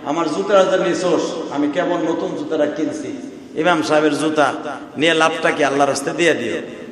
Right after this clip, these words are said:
এই জুতাটারে আড়াই তিন কেজি ওজনের মিষ্টির প্যাকেটের মধ্যে কইরা আমার বউর কাছে দিয়েছি।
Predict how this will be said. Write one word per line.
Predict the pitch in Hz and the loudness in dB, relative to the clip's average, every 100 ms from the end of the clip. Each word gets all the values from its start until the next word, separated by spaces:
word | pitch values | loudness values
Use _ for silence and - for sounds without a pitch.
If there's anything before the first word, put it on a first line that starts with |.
| - - - - | -16 -20 -20 -10
এই | 170 208 214 | 2 4 4
জুতাটারে | 196 208 202 175 160 151 | 0 2 2 4 2 2
আড়াই | 156 175 185 190 - - | 2 4 2 0 -4 -6
তিন | 196 196 190 | -6 -4 -4
কেজি | 180 165 160 151 | -4 -4 -4 -2
ওজনের | 160 156 175 156 | -2 -2 -2 -4
মিষ্টির | 190 - - 196 | -4 -6 -8 -10
প্যাকেটের | - 160 165 160 | -6 -4 -4 -2
মধ্যে | 156 151 143 | -2 -4 -4
কইরা | 160 156 - 156 | -2 -4 -6 -8
আমার | 127 127 | -8 -8
বউর | 139 135 | -6 -4
কাছে | 120 - | -4 -6
দিয়েছি। | - - - - - | -6 -6 -8 -10 -12